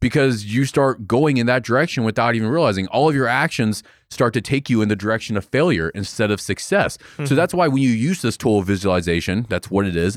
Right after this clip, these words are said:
Speaker 1: It is a
Speaker 2: Mm-hmm.
Speaker 1: tool.
Speaker 2: Yeah.
Speaker 1: You need to visualize yourself achieving what you want to achieve. You need to do it as if it's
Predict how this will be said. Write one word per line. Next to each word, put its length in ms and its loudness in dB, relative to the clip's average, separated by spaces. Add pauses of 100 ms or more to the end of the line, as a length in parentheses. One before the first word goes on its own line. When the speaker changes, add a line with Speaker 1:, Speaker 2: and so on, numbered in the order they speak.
Speaker 1:
It 80 -6
is 120 -2
a 60 0
Speaker 2:
Mm-hmm. 80 -4
Speaker 1:
tool. 360 2 (140)
Speaker 2:
Yeah. 200 2
Speaker 1:
You 80 2
need 200 0
to 200 2
visualize 600 2
yourself 500 0
achieving 480 0
what 160 0
you 100 2
want 280 0
to 100 0
achieve. 340 -2
You 120 -2
need 180 0
to 80 -2
do 220 0
it 80 0
as 180 -2
if 180 -2
it's 140 -6